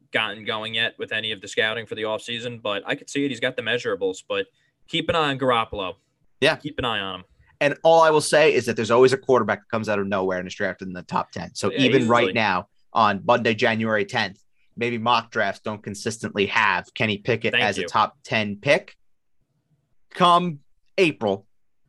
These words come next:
Speaker 2: I can guarantee you there will be a quarterback in the top ten of most
Speaker 1: Top
Speaker 2: mock
Speaker 1: five.
Speaker 2: drafts. And, and if I had to pick one,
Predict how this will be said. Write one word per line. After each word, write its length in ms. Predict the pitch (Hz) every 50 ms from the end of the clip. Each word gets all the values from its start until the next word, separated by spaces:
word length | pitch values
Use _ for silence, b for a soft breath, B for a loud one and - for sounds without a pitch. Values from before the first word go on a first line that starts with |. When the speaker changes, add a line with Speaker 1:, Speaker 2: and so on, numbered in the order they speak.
| _ _ _ _ _ _ _ _ _ _ _ _
Speaker 2:
I 140 | - 123 123
can 200 | 117 127 123 117
guarantee 540 | 123 127 127 123 123 120 110 - - - 117
you 180 | 107 98 98
there 180 | 92 113 113 110
will 80 | 110 98
be 120 | 110 110
a 60 | 104
quarterback 640 | - _ - 117 110 107 101 98 101 98 95 92 _ _ _
in 160 | - 117 113 101
the 80 | 104
top 340 | 101 - 120 110 101 - _
ten 380 | - - 117 107 104 98 98 - -
of 160 | 101 98 -
most 220 | 107 107 107 98
Speaker 1:
Top 100 | 117 98
Speaker 2:
mock 140 | 104 101 98
Speaker 1:
five. 140 | 104 107 92
Speaker 2:
drafts. 260 | 101 95 90 101 -
And, 120 | 101 95 - -
and 180 | 107 95 - -
if 140 | 110 101 107
I 80 | 110 120
had 120 | 120 120
to 60 | -
pick 240 | - - 135 - -
one, 380 | - 127 131 113 92 92 92